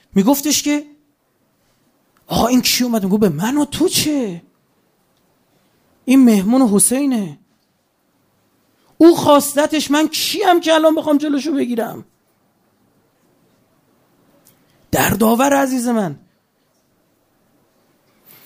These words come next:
ماها تکبر نداشته باشیم، غرور داریم. من رائفی میام توی جلسه،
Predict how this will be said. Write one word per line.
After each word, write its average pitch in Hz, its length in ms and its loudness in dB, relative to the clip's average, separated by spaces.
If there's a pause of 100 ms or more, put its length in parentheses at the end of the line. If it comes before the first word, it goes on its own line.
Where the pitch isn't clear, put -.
(120)
ماها 262 540 4 (1200)
تکبر 285 640 0
نداشته 294 300 0
باشیم، 277 140 0
غرور 240 280 2
داریم. 185 220 -4
من 285 240 -6
رائفی 269 240 -2
میام 302 140 -4
توی 254 140 -8
جلسه، 262 640 0